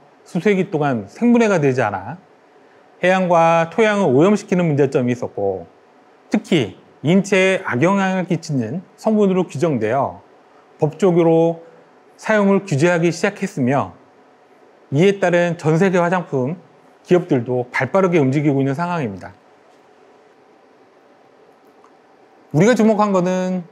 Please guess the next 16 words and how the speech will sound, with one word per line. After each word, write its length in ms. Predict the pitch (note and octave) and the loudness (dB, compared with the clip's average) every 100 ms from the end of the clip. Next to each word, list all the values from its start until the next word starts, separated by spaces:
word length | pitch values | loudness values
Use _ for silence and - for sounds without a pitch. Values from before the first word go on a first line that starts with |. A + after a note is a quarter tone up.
| _ _ _ | _ _ _
바로 200 | - F#3 | 0 2
이 140 | D3+ E3 | 4 4
점입니다. 560 | B3 E3+ A#2 G2 F#2 F#2 _ _ _ _ _ _ _ _ _ - | 4 2 0 -4 -14 -18 _ _ _ _ _ _ _ _ _ -4
우선적으로 760 | D#3 B3 A3+ G#3 F#3+ F#3 F3+ | 2 4 4 2 2 2 2
환경에 560 | F3 B3+ A#3+ A3 G3+ F3 | 0 2 2 2 2 2
유해하지 360 | D#3 G3+ F#3 | 4 4 2
않은 160 | F3 D#3+ | 0 0
성분, 340 | - F3 A2+ - _ _ _ _ _ _ _ _ _ _ _ _ _ _ | -2 -4 -4 -8 _ _ _ _ _ _ _ _ _ _ _ _ _ _
실리콘과 760 | - A#3+ B3+ B3 G#3+ G3 F#3+ D3+ | -2 2 2 2 0 2 2 2
유사한 340 | D#3+ G3+ G3+ | 2 2 2
사용감, 420 | F3+ E3+ A#2+ G2 - _ _ _ _ _ _ _ _ _ _ _ _ | 0 -2 -4 -8 -14 _ _ _ _ _ _ _ _ _ _ _ _
화장품 500 | - G3+ A#3 A3 G#3 | -4 -2 -2 0 2
제조 220 | F3+ F3 | 4 4
시, 360 | E3+ F3 F3 F3 | 2 0 -4 -4
제조 300 | - E3+ E3 | -2 2 2
시 460 | F3+ F3 E3 D#3+ | 2 2 0 0